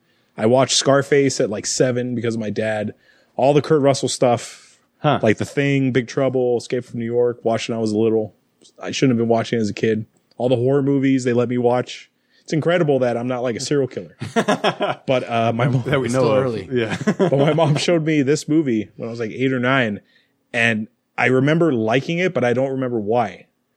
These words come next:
Speaker 2: Okay.
Speaker 1: Like, I knew the Joker was in it.
Speaker 2: Ah,
Speaker 1: And
Speaker 2: okay.
Speaker 1: I, and I knew who Tom Cruise was. I'm like, "That's the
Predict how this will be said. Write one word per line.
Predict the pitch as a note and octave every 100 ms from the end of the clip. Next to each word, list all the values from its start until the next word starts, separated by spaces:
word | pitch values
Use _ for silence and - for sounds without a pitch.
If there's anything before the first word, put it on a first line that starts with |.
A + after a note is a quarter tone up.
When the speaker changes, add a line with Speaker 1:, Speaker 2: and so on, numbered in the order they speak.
| -
Speaker 2:
Okay. | B2+ A2
Speaker 1:
Like, | C3 B2
I | C3
knew | D3 E3+ F3
the | C3
Joker | A#2 A#2+ D3 C#3+ A2+
was | G2
in | G2
it. | F2+ _ _ _ _ -
Speaker 2:
Ah, | A#2+ C#3 A#2+ E2+ _ -
Speaker 1:
And | A2+
Speaker 2:
okay. | A#2
Speaker 1:
I, | A#2 -
and | A#2
I | A#2
knew | B2+ C#3+ C#3 C3+ _ _ _ D3+
who | D3+
Tom | B2+ C3+ B2+
Cruise | - D3 B2+
was. | G#2 D#2+ - - _ _ _ _ A2
I'm | A2+
like, | G#2+
"That's | A#2+ A#2
the | - A2